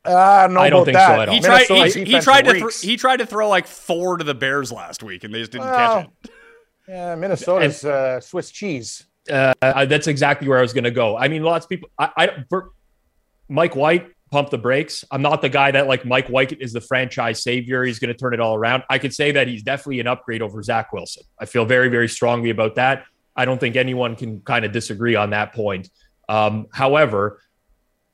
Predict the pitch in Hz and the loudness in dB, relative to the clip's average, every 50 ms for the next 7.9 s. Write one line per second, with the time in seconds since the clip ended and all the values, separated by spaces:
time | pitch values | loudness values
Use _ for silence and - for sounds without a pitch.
0 | _ - 156 156 175 165 143 160 185 - 160 143 - 135 113 107 - - 120 107 | _ -2 0 2 2 2 2 2 0 0 0 -2 -2 -2 -2 -4 -6 -6 -4 -2
1 | 135 147 160 151 127 110 139 139 135 - 98 95 90 - - 113 110 113 113 _ | 0 0 0 -2 -2 -4 -4 -4 -4 -6 -10 -14 -14 -12 -8 -8 -8 -8 -10 _
2 | _ _ _ _ - 117 110 - 156 147 - - 98 101 - - _ - 143 127 | _ _ _ _ -10 -10 -4 -2 -2 -2 -2 -2 -4 -4 -6 -10 _ -6 -4 -4
3 | 117 - - 123 131 135 131 123 110 104 104 104 110 104 95 - 101 98 95 95 | -4 -4 -2 -2 -2 0 0 -2 -4 -4 -4 -4 -4 -4 -6 -6 -6 -6 -4 -4
4 | 92 95 92 - - 92 90 - - 117 117 107 120 127 131 143 143 131 120 110 | -6 -6 -8 -10 -12 -12 -10 -6 -4 -4 -2 -2 0 2 4 4 4 2 2 0
5 | 123 120 - - 113 95 110 110 107 104 101 110 110 101 - 104 95 - 117 117 | -2 -4 -4 -6 -6 -4 -2 -2 -2 -4 -6 -6 -6 -4 -4 -6 -4 -2 -2 -2
6 | 113 - 110 110 110 117 107 107 101 110 104 90 - 98 107 117 117 107 104 - | -2 -2 -2 -2 -2 -2 -2 -2 -4 -6 -6 -6 -4 -2 0 0 0 -2 -4 -6
7 | 107 95 101 98 - - 98 92 98 95 - 123 143 139 113 104 - - | -8 -8 -8 -8 -8 -10 -12 -12 -12 -8 -2 0 2 2 2 0 -2 -6